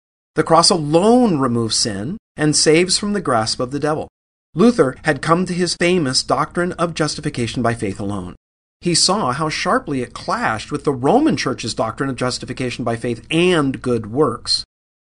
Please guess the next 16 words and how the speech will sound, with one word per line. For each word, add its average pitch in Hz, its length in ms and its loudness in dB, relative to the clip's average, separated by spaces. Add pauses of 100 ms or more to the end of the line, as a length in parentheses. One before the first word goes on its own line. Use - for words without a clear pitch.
the 160 160 0
demonstration 156 600 2
of 120 60 -4
faith 135 300 -2
through 127 240 -2
virtuous 117 420 -4
acts, 127 500 -4 (240)
acceptance 131 520 0
of 120 80 -6
church 120 260 -6
dogma, 113 600 2
and 139 260 0
participation 117 720 -6
in 98 80 -8
the 98 80 -6
sacraments. - 640 -6